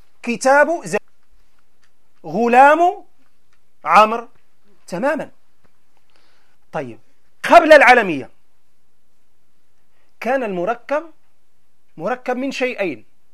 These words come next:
من كلمتين، وكل كلمة تدل على معنى، وكل كلمة تدل إيش؟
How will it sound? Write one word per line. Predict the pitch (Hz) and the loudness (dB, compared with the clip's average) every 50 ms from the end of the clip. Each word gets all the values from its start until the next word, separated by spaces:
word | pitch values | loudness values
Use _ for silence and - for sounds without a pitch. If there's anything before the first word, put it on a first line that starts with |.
| - - - - - - - | -20 -20 -20 -20 -20 -20 -14
من | 151 185 226 226 | -12 -10 -10 -6
كلمتين، | - - 277 269 269 277 262 254 247 208 165 131 104 104 - - - - - - - - - | -2 0 0 0 0 -2 -2 -2 -4 -4 -4 -6 -8 -14 -20 -20 -20 -20 -20 -20 -20 -18 -10
وكل | 190 214 - - - 359 349 320 247 214 | -8 -8 -6 -4 -6 -6 -4 -4 -6 -4
كلمة | - - 185 180 185 233 285 - - - - - - | -2 -2 -2 0 0 -2 -4 -4 -8 -12 -20 -16 -12
تدل | - 147 156 277 269 269 | -10 -8 -6 -4 -2 0
على | 220 220 220 208 | 2 2 2 2
معنى، | 190 175 123 123 113 95 - - - - - - - - - - - - - - - - - - - - - - - - - - - - - - - - - - - | 0 -2 -4 -6 -10 -16 -18 -20 -20 -20 -20 -20 -20 -20 -20 -20 -20 -20 -20 -20 -20 -20 -20 -20 -20 -20 -20 -20 -20 -20 -20 -20 -20 -20 -20 -20 -20 -20 -20 -20 -20
وكل | 127 - - 233 202 180 165 | -14 -10 -8 -6 -4 -4 -2
كلمة | 208 190 220 233 208 | -2 -2 -2 -2 -4
تدل | - 196 170 185 185 190 | -8 -10 -8 -4 -2 -2
إيش؟ | 254 302 - - - | -2 -2 -4 -8 -18